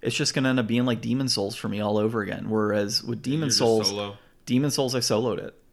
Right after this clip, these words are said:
Speaker 1: And, I mean, it's so much more difficult, but that's fine, 'cause I'm just gonna grind out levels, explore, have some fun with it. I've got the, the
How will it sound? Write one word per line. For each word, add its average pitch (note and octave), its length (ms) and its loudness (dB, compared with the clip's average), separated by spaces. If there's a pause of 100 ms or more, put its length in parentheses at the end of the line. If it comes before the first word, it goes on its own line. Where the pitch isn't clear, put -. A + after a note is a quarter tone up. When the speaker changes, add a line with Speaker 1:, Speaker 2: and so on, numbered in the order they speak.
(140)
Speaker 1:
And, A2+ 540 4
I A2+ 80 0
mean, A2 120 4
it's G#2+ 100 -4
so C3+ 340 0
much C3+ 280 -2
more A#2+ 140 0
difficult, D3+ 440 -4
but A#2+ 100 -12
that's C3 180 -2
fine, G2 380 -4
'cause A#2+ 160 -8
I'm B2+ 100 2
just C3 180 -6
gonna B2+ 140 -2
grind A2 340 0
out B2+ 160 2
levels, A2 420 2 (340)
explore, B2+ 840 2 (180)
have A#2 200 2
some C3 160 -2
fun A#2 240 0
with A2+ 180 0
it. A#2 220 2
I've A2+ 240 0
got A2 280 2
the, G#2 300 2
the - 300 -6